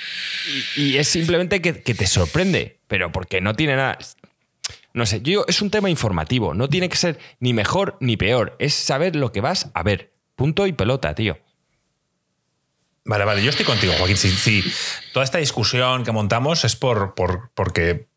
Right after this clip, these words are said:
Speaker 2: siempre hablas de obligar. "Esto tiene que ser así". Y yo digo, "Joder, es que no puedes
Speaker 1: Bueno,
Speaker 2: obligar a nadie".
Speaker 1: a ver,
Speaker 2: Pero a
Speaker 1: a,
Speaker 2: nivel
Speaker 1: a,
Speaker 2: informativo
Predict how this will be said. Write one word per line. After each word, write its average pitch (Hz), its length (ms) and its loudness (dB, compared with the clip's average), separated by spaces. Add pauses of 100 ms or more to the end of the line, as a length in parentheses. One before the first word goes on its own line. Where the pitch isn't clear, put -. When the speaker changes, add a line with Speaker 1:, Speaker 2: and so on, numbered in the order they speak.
(280)
Speaker 2:
siempre 120 340 0
hablas 123 260 2
de 127 100 4
obligar. 85 560 0 (340)
"Esto - 380 0
tiene 190 220 2
que 165 80 0
ser 156 160 2
así". 107 280 2
Y 87 40 0
yo 90 100 4
digo, 92 160 2
"Joder, - 500 0
es - 60 -8
que - 120 -2
no 117 100 0
puedes 170 160 2
Speaker 1:
Bueno, 156 160 2
Speaker 2:
obligar 90 120 0
a 120 60 2
nadie". 120 220 2
Speaker 1:
a 110 60 0
ver, 147 220 2
Speaker 2:
Pero 113 180 2
a - 20 2
Speaker 1:
a, 113 40 4
Speaker 2:
nivel 165 200 2
Speaker 1:
a, - 20 4
Speaker 2:
informativo 185 580 2